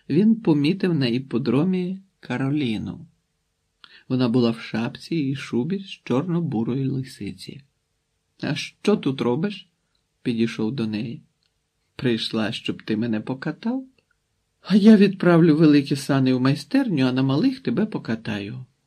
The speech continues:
Тільки нікуди не йди". Вони спустилися на Поділ, а звідти — на Дніпро. По замерзлій річці сани їхали швидше, ніж по іпподрому.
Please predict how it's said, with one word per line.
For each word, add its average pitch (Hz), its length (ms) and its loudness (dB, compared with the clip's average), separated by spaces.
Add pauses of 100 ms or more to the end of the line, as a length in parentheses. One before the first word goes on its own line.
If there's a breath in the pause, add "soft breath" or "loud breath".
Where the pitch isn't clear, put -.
Тільки 135 600 0
нікуди 139 480 -2
не 143 160 0
йди". 104 340 -8 (760)
Вони 180 220 0
спустилися 135 720 -2
на 120 120 -4
Поділ, 123 540 -2 (400)
а 120 160 -2
звідти — 143 600 -2 (120)
на 117 180 -2
Дніпро. 131 520 -6 (760)
По 123 120 -2
замерзлій 123 580 0
річці 123 520 -2 (380 loud breath)
сани 135 440 0
їхали 127 420 0
швидше, 127 500 -4
ніж 117 220 -2
по 110 200 -2
іпподрому. 120 640 -4